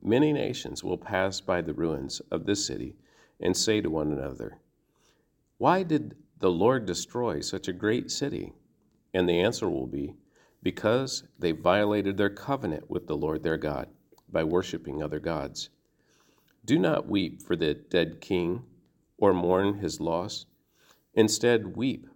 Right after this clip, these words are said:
for the captive king being led away, for he will never return to see his native land again. This is what the Lord says about Jehoahaz, who succeeded his father, King Josiah,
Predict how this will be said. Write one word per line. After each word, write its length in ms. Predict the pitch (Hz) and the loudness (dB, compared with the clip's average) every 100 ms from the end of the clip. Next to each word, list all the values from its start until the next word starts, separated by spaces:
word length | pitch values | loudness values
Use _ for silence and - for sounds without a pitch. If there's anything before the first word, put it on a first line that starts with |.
| - | -4
for 140 | 95 | -2
the 100 | 92 | -2
captive 580 | - 131 135 - - - | -6 -6 -6 -4 -4 -4
king 400 | - 69 71 - _ | -4 -4 -4 -12 _
being 280 | - 87 80 | -2 0 2
led 160 | 80 80 | 2 0
away, 400 | 71 82 65 - _ _ _ _ _ _ _ | 0 -2 -4 -8 _ _ _ _ _ _ _
for 120 | - 104 | 0 2
he 240 | 151 170 | 2 2
will 160 | 135 78 | 0 0
never 640 | 82 90 107 90 - - _ - | 2 2 2 0 -2 -10 _ -4
return 640 | 87 85 - 92 76 - - _ _ _ _ _ | -4 -2 0 0 0 -6 -14 _ _ _ _ _
to 120 | - 92 | -4 -2
see 360 | - 110 117 | 0 0 0
his 260 | 110 85 - | -2 -4 -2
native 300 | 95 92 82 | 0 2 0
land 300 | 80 85 76 | 0 0 -2
again. 340 | 76 64 - - _ _ _ _ _ _ _ _ | -6 -8 -10 -16 _ _ _ _ _ _ _ _
This 300 | 101 104 - - _ - | 0 0 0 -8 _ -4
is 220 | 76 - | -4 -2
what 240 | 95 101 | -2 -2
the 80 | 95 | 0
Lord 320 | 87 98 101 | 2 2 0
says 300 | - 104 104 | 0 0 2
about 360 | 107 101 98 - | 0 2 0 0
Jehoahaz, 800 | 95 92 95 95 67 50 - - _ _ _ _ _ _ _ _ _ _ _ _ _ _ | -4 0 -2 -2 -6 -8 -12 -16 _ _ _ _ _ _ _ _ _ _ _ _ _ _
who 340 | 120 120 120 | 2 4 2
succeeded 600 | 120 - - - 113 104 | -2 -6 -6 -4 -2 -2
his 220 | 101 90 | 0 -2
father, 380 | - 98 92 85 | 0 0 0 -2
King 360 | 82 - 104 104 | -4 0 0 0
Josiah, 600 | 95 90 101 85 71 | -2 -2 -2 -4 -4